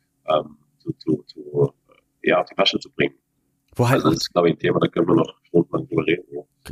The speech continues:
Speaker 2: Glaub ich
Speaker 1: Aber
Speaker 2: auch, aber ich glaube, da, da ist es für uns auch sehr schwer zu unterscheiden und zu,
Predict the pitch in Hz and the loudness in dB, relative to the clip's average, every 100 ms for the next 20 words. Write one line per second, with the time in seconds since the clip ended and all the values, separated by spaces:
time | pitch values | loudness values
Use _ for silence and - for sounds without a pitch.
0 | - 131 175 175 - 165 208 156 151 160 | -2 0 0 -2 -2 0 0 -2 -2 0
1 | 165 165 156 147 151 143 143 156 160 - | 0 2 -2 -2 -2 -2 -2 -2 -2 -2
2 | 156 - 214 262 - 131 - 123 120 - | -2 0 0 0 -4 -6 0 0 0 -2
3 | 117 117 - 139 131 123 123 90 139 165 | -2 -2 -2 -2 0 -2 -2 0 0 0
4 | 143 120 - 143 135 127 | 0 0 0 2 2 2